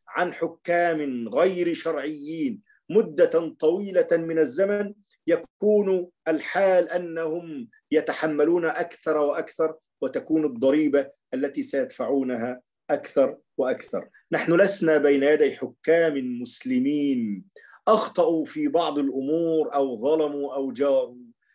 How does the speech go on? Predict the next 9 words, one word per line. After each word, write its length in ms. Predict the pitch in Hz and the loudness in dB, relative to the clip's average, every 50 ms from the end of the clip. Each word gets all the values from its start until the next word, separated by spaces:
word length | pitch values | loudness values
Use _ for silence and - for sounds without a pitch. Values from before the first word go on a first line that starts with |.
| _ _ _ | _ _ _
لسنا 440 | 190 220 208 - - 214 202 202 196 | -2 -2 -2 -2 -2 0 2 2 2
بين 300 | 175 185 185 180 180 170 | 4 2 0 0 0 -2
يدي 360 | 180 180 190 190 190 180 175 | 0 0 0 0 -2 -4 -6
الحجاج 600 | 156 - - - 147 135 123 123 156 170 160 151 | -6 -8 -8 -10 -10 -8 0 2 2 4 4 0
بن 180 | 151 135 135 147 | -4 -6 -6 -8
يوسف 400 | 151 165 175 170 - 160 135 - | -6 -6 -6 -6 -8 -10 -12 -12
الثقفي 600 | 143 - - 170 165 - 151 131 - 147 135 127 - - - _ _ - | -14 -6 -4 -4 -2 -2 -4 -4 -4 -6 -8 -8 -10 -18 -20 _ _ 2
رغم 240 | 175 180 165 160 160 | 2 4 4 4 4
إجرامه 880 | 156 143 151 131 120 139 139 156 170 175 160 156 151 143 127 131 123 117 | 4 4 2 2 2 4 4 6 6 4 4 2 0 -2 -2 -4 -6 -8